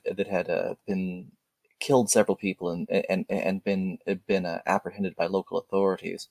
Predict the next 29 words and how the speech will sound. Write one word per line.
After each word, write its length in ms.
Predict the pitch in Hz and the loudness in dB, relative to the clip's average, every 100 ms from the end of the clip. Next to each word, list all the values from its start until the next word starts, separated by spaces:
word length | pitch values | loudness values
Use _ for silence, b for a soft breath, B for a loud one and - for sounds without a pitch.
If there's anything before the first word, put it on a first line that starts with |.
| _ _ _ - | _ _ _ 2
Minnie's 360 | 113 113 104 | 6 6 4
first 460 | - - 101 98 - | 0 0 2 2 0
expo-, 300 | - 101 98 - | -2 0 0 0
exposure 500 | 101 - 110 101 92 | -4 0 2 2 0
to 80 | |
magic 340 | 92 92 92 85 | 0 0 0 -4
was, 180 | 90 90 - | -8 -10 -6
uh, 80 | 85 | -4
was, 300 | 90 92 90 | 0 0 0
uh, 300 | 82 82 87 - | 0 0 -4 -6
was 240 | 98 90 - | -4 -2 -2
sneaking 460 | - - 104 101 | -2 0 0 0
into 240 | 95 95 90 | 0 -2 -4
her 200 | 90 87 | -8 -2
house 280 | 95 92 | 0 0
late 140 | - - | -4 -8
at 120 | - | -10
night 220 | - - - _ _ - | -10 -10 -12 _ _ -6
and 420 | - - 82 85 - - - | -4 -2 -6 -10 -18 -10 0
finding 480 | 85 85 80 87 | 0 0 -4 -6
some 220 | 92 104 - | -6 -6 -4
old 280 | 95 101 - | -2 -2 2
books. 580 | 107 160 - - - - _ _ _ _ _ _ | 4 4 2 -6 -6 -8 _ _ _ _ _ _
So 580 | - 113 101 101 98 95 _ _ _ _ - | -2 4 6 6 4 0 _ _ _ _ -2
Minnie's 240 | 123 143 | 2 2
first 200 | - 127 | 2 0
exposure 400 | 104 - 113 104 | 0 2 4 4
to 100 | 104 | 2
magic 440 | 95 90 82 - | 2 4 4 0